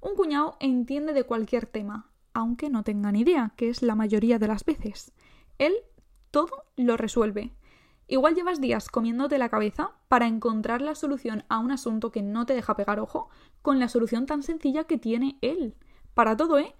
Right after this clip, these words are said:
Para fútbol o astrofísica, mm, da igual, él tiene soluciones mágicas para todo, incluyendo las redes sociales. Un cuñado te hará sentir idiota cada vez que abras la boca.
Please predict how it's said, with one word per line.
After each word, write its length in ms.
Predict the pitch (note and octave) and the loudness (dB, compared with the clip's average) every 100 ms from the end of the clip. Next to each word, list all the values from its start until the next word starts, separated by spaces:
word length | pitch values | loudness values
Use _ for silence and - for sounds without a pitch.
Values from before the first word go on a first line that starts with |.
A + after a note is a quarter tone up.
| - - - | -20 -10 0
Para 160 | F#4+ | 0
fútbol 500 | G4+ F4 D4+ E4 E4+ E4+ | 2 0 0 0 0 2
o 100 | D#4 | 2
astrofísica, 840 | D4 E4+ C4+ C4 C#4 D4 C#4+ D4 | 0 -2 -2 -2 -2 2 2 2
mm, 420 | - C#4+ C4 A#3+ A3 | 0 -4 -4 -4 -2
da 180 | D4 D#4 | 0 0
igual, 440 | A#3 F4 D#4+ A#3+ - | 0 0 0 -2 0
él 240 | E4 D4 | 0 2
tiene 240 | D#4 E4 E4+ | 0 -2 -2
soluciones 680 | D4 B3+ - C#4+ D#4 D#4 | -2 -2 -2 -4 -4 -4
mágicas 500 | C4+ C4+ C#4+ D4 C#4 | -2 -2 -2 -4 -6
para 260 | - A#3+ A3+ | -6 -6 -4
todo, 360 | A3+ G3+ - - | -2 -2 -4 -6
incluyendo 680 | C#4 C#4+ A#3 G#3 G#3 B3+ D#4 | -4 0 0 0 0 0 2
las 180 | A#3+ | 0
redes 260 | A3+ A#3+ C#4 | -2 -4 -4
sociales. 600 | B3 A#3+ C4+ A3 - - _ - - - | -4 -2 -2 -2 -8 -16 _ -20 -16 -4
Un 160 | C#4 | -2
cuñado 420 | F4 C#4+ A#3+ D#4+ - | 0 0 0 -2 -4
te 140 | B3+ | -4
hará 160 | A#3+ D4 | -2 -4
sentir 380 | E4+ C4+ B3+ | -2 -2 0
idiota 500 | B3 A3 A3 A#3 C4+ C#4 | -2 0 0 2 0 0
cada 200 | A#3+ A#3+ | -2 0
vez 200 | A#3 - | -2 -4
que 120 | - | -4
abras 280 | A#3 A#3+ A#3+ | -2 -2 0
la 100 | A3 | 0
boca. 340 | A#3+ C4+ G#3 | 0 -2 -6